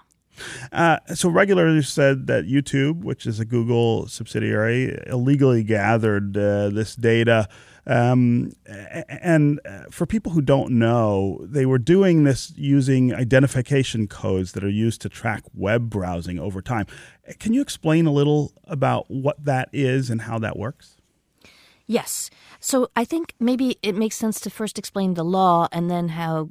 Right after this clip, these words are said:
Speaker 2: um, YouTube violated it. But basically, for adults or anybody else online, websites can use little bits of software to give you a unique I D code and track you from one website to another. And that means that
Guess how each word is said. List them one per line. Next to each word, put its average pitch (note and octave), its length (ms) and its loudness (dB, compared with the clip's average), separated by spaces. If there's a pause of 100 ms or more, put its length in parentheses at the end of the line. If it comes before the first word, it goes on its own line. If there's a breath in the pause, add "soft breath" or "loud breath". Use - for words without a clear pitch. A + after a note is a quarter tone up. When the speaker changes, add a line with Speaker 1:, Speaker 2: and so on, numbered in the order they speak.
(100)
Speaker 2:
um, D#3 360 -4
YouTube E3+ 300 -8
violated F3+ 480 -2
it. E3 100 -2
But E3+ 200 -8
basically, F#3 640 -2 (800 loud breath)
for A3+ 200 -2
adults A#3+ 340 -2
or A3+ 100 -2
anybody G#3 380 -2
else G3+ 240 -4
online, D3+ 500 -6 (220 soft breath)
websites F#3 560 -4
can F3 240 -6
use F#3+ 400 -4 (100)
little G#3 240 -4
bits F#3+ 340 -8
of F3+ 80 -12
software E3 800 -6 (220)
to - 120 -10
give G#3 260 -6
you A3 160 -2
a F#3 40 -2
unique F3 560 -4
I F3 140 -4
D F3+ 200 -8
code D#3 440 -6
and D#3+ 160 -8
track - 400 -10 (100)
you D#3+ 360 -8 (240 soft breath)
from E3 200 -6
one F#3 280 -2
website E3 540 -6
to - 160 -14
another. - 400 -14 (600 soft breath)
And G3 160 0
that B3 160 -2
means G#3+ 380 -2
that E3 300 -4